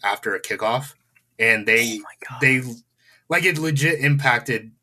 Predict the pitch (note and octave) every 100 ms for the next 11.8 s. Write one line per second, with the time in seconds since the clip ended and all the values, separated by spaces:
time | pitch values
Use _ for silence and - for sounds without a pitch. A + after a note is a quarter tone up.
0 | _ A#2 A2 G2+ - A2 G#2+ G2+ A2 A2
1 | A2+ - C3 A2+ G#2+ G2 A2 G2+ G#2 G#2+
2 | F#2 F#2 - G2 E2+ E2 _ G2+ F#2 -
3 | - E2+ - - G2 F#2 E2+ - E2 _
4 | _ - F2+ E2+ _ _ _ _ _ _
5 | A2+ C3 A2+ F#2+ E2+ - - D#3 C#3 C#3
6 | A#2+ - B2+ A2+ B2+ C3+ B2 B2 A#2+ A2
7 | G2 - - A#2 G#2+ A#2 A#2 - A2 G#2
8 | F#2+ G#2 - A2+ A2+ - C2 - - _
9 | _ _ _ _ _ _ _ _ E4+ -
10 | - _ _ _ _ _ _ _ - A#2
11 | A#2 A3 A#2+ A2 G2+ G2 F2 -